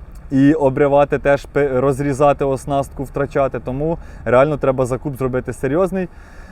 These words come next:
Е, я знайшов дешевший варіант, за-, затарився собі точно, і думаю, для місцевих декого,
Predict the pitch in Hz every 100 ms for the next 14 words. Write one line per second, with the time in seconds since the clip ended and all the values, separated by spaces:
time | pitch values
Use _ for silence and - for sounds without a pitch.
0 | 151 120 127 151 151 127 135 - 139 104
1 | 143 - 170 165 180 165 170 170 170 143
2 | 123 117 135 143 135 113 139 160 156 143
3 | 117 143 131 120 - - 160 151 165 175
4 | - 147 147 - 175 185 - 131 147 165
5 | 156 151 143 110 131 143 143 - 151 165
6 | 170 120 123 147 139 143 123 127